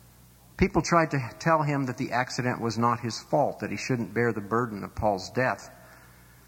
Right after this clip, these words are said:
But he knew better. He knew that he was the driver, that Paul was his passenger, and he was by definition responsible.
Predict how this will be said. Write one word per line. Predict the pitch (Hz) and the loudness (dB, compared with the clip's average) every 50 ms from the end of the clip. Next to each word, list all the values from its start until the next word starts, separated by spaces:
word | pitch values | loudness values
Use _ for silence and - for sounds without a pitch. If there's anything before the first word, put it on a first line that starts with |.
| - - | -6 -2
But | 117 113 - | -2 -2 0
he | - 170 | 0 0
knew | 175 170 170 156 | 2 2 2 2
better. | 135 147 - - 101 - - - - - - - - - - - - - - - - - - - - | 2 2 2 2 0 -2 -4 -10 -20 -20 -20 -20 -20 -20 -20 -20 -20 -20 -20 -20 -20 -20 -20 -20 -4
He | - 127 127 | 0 2 4
knew | 127 147 170 175 175 | 6 6 6 6 4
that | 165 156 - | 4 2 2
he | - 143 | 0 0
was | 147 127 135 131 127 - | 2 2 2 0 0 -2
the | - 120 | -4 -4
driver, | 117 110 98 90 85 87 90 85 95 - - - - - - - - - - - | 2 2 4 4 2 0 -4 -6 -8 -10 -16 -20 -20 -20 -20 -20 -20 -20 -12 -6
that | 117 104 - - | -6 -6 -2 0
Paul | - 131 139 139 135 | 2 2 2 2 2
was | 127 127 117 | 0 -2 -4
his | - 113 110 - | -4 -6 -6 -4
passenger, | - 107 90 87 - - 87 82 - 82 80 78 - - - - - - - - | -2 -2 -2 -2 -4 -8 -10 -10 -8 -10 -10 -10 -14 -20 -20 -20 -20 -16 -12 -12
and | 104 90 | -8 -4
he | 117 123 | -4 -2
was | 123 127 127 120 - | 0 0 -2 -2 -2
by | - 113 113 113 | -2 -2 -2 0
definition | 107 123 120 117 - 113 104 127 143 - - 82 80 - - - - - - - - - - | 0 0 0 0 -2 -2 -2 -2 -4 -4 -6 -10 -14 -16 -18 -20 -20 -20 -20 -20 -20 -16 -12
responsible. | - 98 - - 92 85 87 - - - - - - | -12 -12 -6 -4 -4 -4 -4 -8 -14 -14 -14 -16 -16